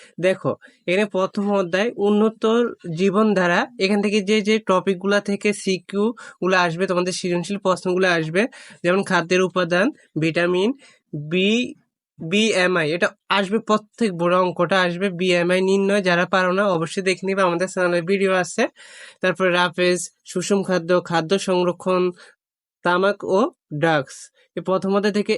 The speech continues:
এই টপিকগুলো প্রত্যেকে ভালো করে পড়বা, হ্যাঁ? দ্বিতীয় অধ্যায় জীবনের জন্য পানি, এখান থেকে পড়বা জলজ উদ্ভিদের জন্য পানির প্রয়োজনীয়তা, তারপরে পানির মানদণ্ড, তারপরে বাংলাদেশের পানির উৎস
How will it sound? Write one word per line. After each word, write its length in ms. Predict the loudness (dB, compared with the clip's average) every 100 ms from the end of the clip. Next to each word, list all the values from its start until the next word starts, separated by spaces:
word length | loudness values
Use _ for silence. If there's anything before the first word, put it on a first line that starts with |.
| -2
এই 120 | 0
টপিকগুলো 460 | 0 0 0 0 0
প্রত্যেকে 360 | 0 -4 -2 0
ভালো 120 | 0 0
করে 120 | -2 -2
পড়বা, 280 | -2 -2 -2 0
হ্যাঁ? 200 | 2 2 -2 -12 -20 _
দ্বিতীয় 360 | -2 -2 0 -2
অধ্যায় 220 | 0 0 0
জীবনের 340 | 0 2 0 0
জন্য 140 | 0 0 -2
পানি, 200 | -2 0 0
এখান 160 | 0 -2
থেকে 160 | -2 -2 0
পড়বা 300 | 0 2 0 0 -6 -20 -18 -8 0
জলজ 360 | 2 4 2 0 -4
উদ্ভিদের 460 | -4 -2 -2 0 0
জন্য 200 | 0 0 0
পানির 260 | 0 2 0 2
প্রয়োজনীয়তা, 640 | 2 2 2 2 0 -2 -4 _ _
তারপরে 320 | 0 2 0 0
পানির 300 | 2 2 2 -2 -2 0
মানদণ্ড, 540 | 2 2 2 0 2 0 -2 -14 -20 -20 _ -2
তারপরে 360 | 0 2 0 2 2
বাংলাদেশের 480 | 4 2 2 -2 0
পানির 260 | 2 2 0 -2
উৎস 300 | -4 -4